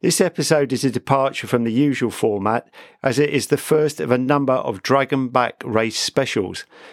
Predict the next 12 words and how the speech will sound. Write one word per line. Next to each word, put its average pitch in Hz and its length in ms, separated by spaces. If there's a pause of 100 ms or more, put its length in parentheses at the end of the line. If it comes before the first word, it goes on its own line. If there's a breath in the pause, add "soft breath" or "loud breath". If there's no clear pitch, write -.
(160 loud breath)
that 123 220
will 120 140
hopefully 139 500
run 120 340
through 127 240
to 120 140
the 117 120
end 113 140
of 120 80
September 113 560
twenty 113 400
twenty-one. 113 680